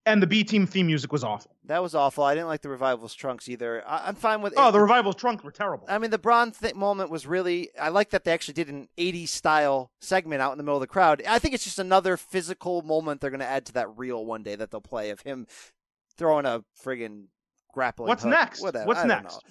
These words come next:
Speaker 1: What are they gonna do
Speaker 2: They're
Speaker 1: next
Speaker 2: pa-,
Speaker 1: with Braun?
Speaker 2: he's, he's been in pause for six months, Braun Strowman. He's been in pause mode. They're, we're waiting for something. We think it's gonna happen at SummerSlam. It stinks.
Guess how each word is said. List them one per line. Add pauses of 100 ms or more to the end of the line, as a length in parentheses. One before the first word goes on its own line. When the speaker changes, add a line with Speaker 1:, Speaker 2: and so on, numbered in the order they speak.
Speaker 1:
What
are
they
gonna
do
Speaker 2:
They're
Speaker 1:
next
Speaker 2:
pa-,
Speaker 1:
with
Braun?
Speaker 2:
he's,
he's
been
in
pause
for
six
months, (100)
Braun
Strowman.
He's
been
in
pause
mode. (200)
They're,
we're
waiting
for
something.
We
think
it's
gonna
happen
at
SummerSlam.
It
stinks.